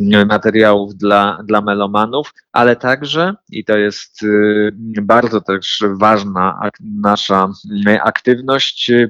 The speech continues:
piszemy o muzyce w sposób publicystyczny, dokumentujemy aktualne życie muzyczne, e, i to wykonujemy na łamach, e, dwutygodnika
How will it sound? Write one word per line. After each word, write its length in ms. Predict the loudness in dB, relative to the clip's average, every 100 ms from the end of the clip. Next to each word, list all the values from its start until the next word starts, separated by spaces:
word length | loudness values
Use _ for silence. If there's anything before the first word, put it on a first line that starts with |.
| -2
piszemy 540 | -2 2 2 2 0
o 180 | -2 -4
muzyce 760 | -6 -4 -4 -4 2 4 4 0
w 60 |
sposób 440 | -4 -4 -2 -4 0
publicystyczny, 960 | -2 0 -2 -2 -6 -2 -2 -2 -10 -4
dokumentujemy 840 | -4 -2 0 0 0 2 2 2
aktualne 500 | 0 0 2 2 2
życie 280 | -2 -2 -4
muzyczne, 560 | -6 -4 -4 -2 -4 -4 -8 -14 -14 -14 -14 -4
e, 420 | 2 4 6 4
i 240 | 0 -6 2
to 300 | 2 2 -2 -14 _ _ _ _ -8
wykonujemy 720 | -4 -2 0 0 2 2 2
na 140 | 0 2
łamach, 500 | 2 2 0 0 0
e, 500 | 2 2 2 0 -2
dwutygodnika 1160 | -8 -10 -2 0 0 -4 -4 0 2 2 -4